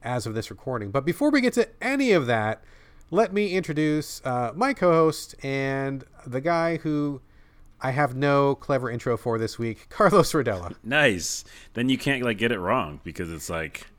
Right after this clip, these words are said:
Speaker 2: you know, it could be anything.
Speaker 1: I, yeah, you know, I, we kinda are just doing this off the cuff, and I did not prep, so that's what we get. I will have something clever next time.
Speaker 2: I know, I like the clever thing, so yeah, let's, let's look for it. Um, no, yeah, I'm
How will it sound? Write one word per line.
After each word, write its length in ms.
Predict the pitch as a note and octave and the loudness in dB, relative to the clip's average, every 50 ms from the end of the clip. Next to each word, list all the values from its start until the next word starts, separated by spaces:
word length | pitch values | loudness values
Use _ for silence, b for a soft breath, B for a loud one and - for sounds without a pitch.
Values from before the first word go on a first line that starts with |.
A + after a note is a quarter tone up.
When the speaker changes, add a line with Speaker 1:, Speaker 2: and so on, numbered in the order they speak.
| b b b b b b b | b b b b b b b
Speaker 2:
you 140 | - G2 F#2 | -10 -8 -8
know, 200 | D2+ C2+ C#2+ - - _ _ | -8 -10 -12 -16 -18 _ _
it 120 | D2 F2 - | -16 -12 -6
could 160 | - F#2 D#2+ | -6 -6 -6
be 140 | E2+ E2+ - | -4 -4 -2
anything. 380 | A2+ C3+ - - - - - - _ _ - - _ - _ - - - - - | -2 -2 -4 -4 -10 -20 -20 -20 _ _ -20 -20 _ -20 _ -20 -20 -20 -20 -12
Speaker 1:
I, 300 | - A#2+ C3 C#3+ D3 D3 | -4 0 2 2 4 2
yeah, 380 | D3+ C#3+ D3+ F3 G3 G#3 G#3+ G#3 | 0 2 2 4 6 6 4 4
you 140 | F#3 F#3+ F#3+ | 2 2 2
know, 180 | G3 G3 G3 | 4 4 4
I, 280 | E3+ D#3+ E3 E3 E3 D#3+ | 4 2 2 2 2 0
we 160 | D#3 D#3 E3 | 0 -2 -4
kinda 260 | D#3 - E3+ F3 F#3 F3 | -2 -2 -2 -2 0 -2
are 100 | D3 D#3 | -2 -2
just 180 | C#3+ C#3+ - | -4 -4 -4
doing 160 | - D3+ D3+ D3+ | -4 -4 -2 -2
this 140 | D3 - | -4 -4
off 180 | D3+ C#3 C3+ - | -4 -4 -4 -6
the 60 | A#2 | -10
cuff, 320 | - - D#3+ E3 D#3+ - D3+ | -4 -2 -2 -2 -2 -4 -6
and 80 | C3+ | -6
I 60 | B2+ | -4
did 120 | A#2 B2 B2 | -4 -4 -4
not 220 | B2+ B2 A#2 - | -4 -6 -6 -6
prep, 320 | - - C#3+ D3 C#3 - - | -6 -4 -4 -4 -6 -8 -10
so 480 | - - B2 A#2 A#2 A2+ A#2 A2+ A2 - G#2 | -8 -4 -4 -2 -2 -4 -6 -8 -10 -12 -10
that's 240 | G2+ A#2 A2+ - - | -10 -10 -10 -10 -12
what 100 | A2+ G#2+ | -12 -12
we 80 | A2 | -12
get. 220 | G#2 G#2 G2 F#2+ G#2+ | -10 -10 -10 -6 -4
I 80 | B2 | -4
will 80 | C3+ C3+ | -4 -2
have 160 | D3+ D#3 C#3 | -2 -4 -4
something 240 | - D3 C#3 C#3+ A#2 | -6 -8 -8 -8 -8
clever 260 | - - A#2 A2 G#2+ | -8 -8 -6 -6 -8
next 200 | G2+ F#2+ - - | -10 -12 -14 -16
time. 260 | - G2+ F#2 - F2 - - | -16 -16 -16 -16 -20 -12 -4
Speaker 2:
I 120 | A#2+ C3+ D#3 | -2 0 2
know, 80 | E3+ | 4
I 100 | D3+ C#3 | 4 4
like 220 | C#3 C#3+ E3 D#3+ - | 6 4 2 0 -2
the 60 | B2+ | -6
clever 280 | - F#2+ E2+ D2+ D2+ | -4 -4 -6 -6 -6
thing, 220 | D2 C#2+ C#2+ C#2+ D2 | -10 -12 -12 -12 -10
so 120 | - - | -10 -8
yeah, 260 | E2+ F#2 G#2 G#2+ F#2 | -4 -2 -2 -2 -2
let's, 320 | D#2 D#2+ E2 D#2 - - - | -2 -6 -8 -8 -8 -10 -8
let's 220 | F2+ E2+ - - | -8 -12 -10 -10
look 140 | F#2 E2+ - | -12 -12 -12
for 200 | - D2 C#2+ C#2 | -14 -12 -12 -12
it. 140 | C#2+ - - | -12 -8 -2
Um, 300 | G2+ A2 G#2+ G#2 G#2 G#2+ - | 0 2 2 2 0 -2 -2
no, 180 | A2+ C3+ D3+ D3 | 0 2 4 4
yeah, 220 | C#3+ D3+ D#3+ C#3+ | 6 6 6 6
I'm 240 | A#2 A2+ A2+ A#2 G2+ | 6 4 2 0 -2